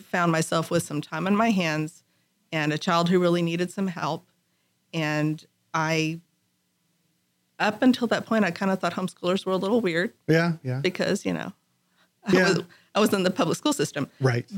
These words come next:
Speaker 1: But, um, I was so frustrated with him not being able to get any help, uh, considering that the school said, "Well, he probably has dyslexia."
Speaker 2: Okay.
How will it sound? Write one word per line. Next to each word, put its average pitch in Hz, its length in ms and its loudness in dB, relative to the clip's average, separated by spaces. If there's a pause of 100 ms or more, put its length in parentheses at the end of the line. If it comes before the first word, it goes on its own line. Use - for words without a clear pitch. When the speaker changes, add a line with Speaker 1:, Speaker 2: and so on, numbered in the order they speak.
(100)
Speaker 1:
But, 185 400 0
um, 170 480 -2
I 208 100 4
was 190 160 4
so 180 160 2
frustrated 170 680 0
with 156 460 -4 (420)
him 180 260 2
not 170 260 4
being 180 180 6
able 160 220 0
to 175 80 -4
get 156 280 -2
any 160 220 -2
help, 151 380 -4 (880)
uh, 151 240 -4
considering 202 500 2
that 160 280 0 (1400)
the 190 220 0
school 214 260 2
said, 185 200 0
"Well, 175 100 0
he 202 220 -2 (320)
probably 320 720 2
has 175 260 -2
dyslexia." - 920 -8 (680)
Speaker 2:
Okay. 143 320 0